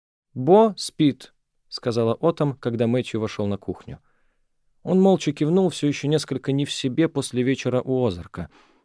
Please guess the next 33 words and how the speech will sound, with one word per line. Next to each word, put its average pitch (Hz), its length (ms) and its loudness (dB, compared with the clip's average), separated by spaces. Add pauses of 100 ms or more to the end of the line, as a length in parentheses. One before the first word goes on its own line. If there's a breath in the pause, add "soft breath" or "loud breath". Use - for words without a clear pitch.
"Не 170 160 6
пьяный", — 127 680 2 (160)
заверил 127 380 2
себя 120 260 0
Мэтью, — 120 400 0 (220 soft breath)
"просто 190 340 2
немного 147 580 4
возбуждённый". 117 840 0 (720)
Но 143 80 -2
садиться 160 400 2
за 143 140 4
руль 160 120 4
в - 80 -8
таком 135 220 -2
состоянии 139 540 0
он 131 120 0
имел 135 280 0 (280)
полное 147 520 4
право, 117 420 2
в 95 60 -2
этом 107 220 -2
у 104 40 0
него 104 220 0
не 107 160 2
было 101 180 -2
никаких 107 480 -4
сомнений. 92 580 -4 (380)
И 151 100 0
тут 196 200 0
его 175 160 6
осенила 160 500 4
абсурдная 127 600 0
мысль. 101 420 -4